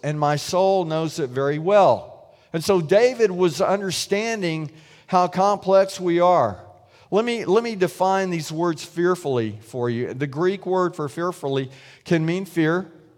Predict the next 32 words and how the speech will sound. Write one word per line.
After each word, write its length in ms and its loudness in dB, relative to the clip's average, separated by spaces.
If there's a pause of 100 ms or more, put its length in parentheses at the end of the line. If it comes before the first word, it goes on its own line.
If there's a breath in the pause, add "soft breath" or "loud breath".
(140)
It 140 -4
can 180 -2
mean, 360 -4
mean 280 -6
being 260 -4
afraid. 480 0
It 140 -6
can 120 -4
also 380 0
mean 300 -6
reverence 600 0
or 120 0
respect. 720 -2 (760)
And 160 -2
so 260 6
I 140 6
think 300 -8
that's 460 0
the, 560 0 (140)
the, 380 0
the 120 -4
reference 600 -2
here, 240 -2 (300 loud breath)
that 720 0
we 240 -4
were 360 0
created 840 -2
respectfully 880 -2
or, 200 2
or 120 0
reverently. 840 0 (580 soft breath)
Um, 480 2